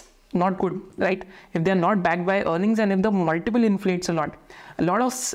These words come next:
S M Es, small caps are there in that zone.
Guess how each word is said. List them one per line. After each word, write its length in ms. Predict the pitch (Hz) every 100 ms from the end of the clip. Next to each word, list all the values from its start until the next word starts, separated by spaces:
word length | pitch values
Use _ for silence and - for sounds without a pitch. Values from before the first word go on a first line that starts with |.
| -
S 200 | 180 180
M 180 | 226 226
Es, 360 | 226 226 220 214 202
small 340 | - 190 202
caps 420 | 208 202 202 - - -
are 220 | 196 202
there 360 | 156 180 202 196
in 60 | 190
that 180 | 185 160 165
zone. 220 | 165